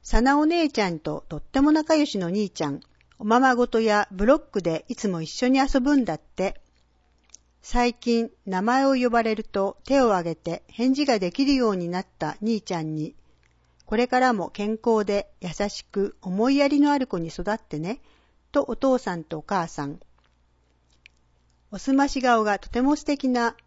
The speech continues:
ニーナちゃんの写真が掲載されています。二人目、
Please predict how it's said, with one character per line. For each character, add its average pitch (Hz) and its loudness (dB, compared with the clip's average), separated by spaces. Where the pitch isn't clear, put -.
ニ 302 6
ー - 4
ナ 240 2
ち - -4
ゃ 180 0
ん 160 -4
の 156 -6
写 165 -12
真 247 -2
が 247 -2
掲 233 -2
載 220 -2
さ 214 -4
れ 190 -2
て 180 -6
い 170 -4
ま 160 -6
す。 - -14
二 240 -2
人 233 -2
目、 220 -2